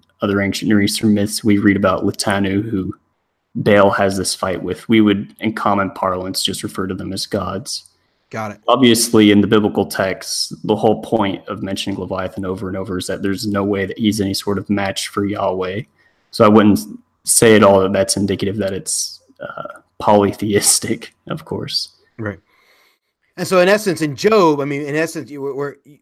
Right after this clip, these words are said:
Speaker 2: Job, the biblical author there, is, is basically s-, making the point that the, the, that Yahweh, the creator, is bigger and stronger than all of these things. And e-, even the,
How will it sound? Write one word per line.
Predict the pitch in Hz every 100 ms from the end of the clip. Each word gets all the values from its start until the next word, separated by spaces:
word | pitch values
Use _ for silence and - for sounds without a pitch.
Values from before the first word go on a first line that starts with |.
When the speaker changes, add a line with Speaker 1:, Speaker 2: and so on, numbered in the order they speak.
| -
Speaker 2:
Job, | 117 165 175 131
the |
biblical | 120 143 135 139
author | 135 127 123
there, | 131 147 131
is, | 113 110
is | 117 110
basically | 113 131 127 123
s-, | 117 -
making | 135 113 117
the | 107
point | 135 127 117 110 - - -
that | 117 - _ _ _ _ _ _
the, | 110
the, | 123 131 120
that | 131
Yahweh, | 127 151 170 151 120 113 110
the | 107
creator, | - 156 139 165 143 120 123
is | 127 120 117 110 104
bigger | _ 104 156 160 160 135
and | 123 107
stronger | - - 147 151 139 135
than | 123 131 135
all | 135 156 170
of | 147
these | 117 120 107 -
things. | 120 117 120 110 _ _ _ _
And | 147 143
e-, | 151 208 -
even | 214 214 196
the, | 151 151 139 101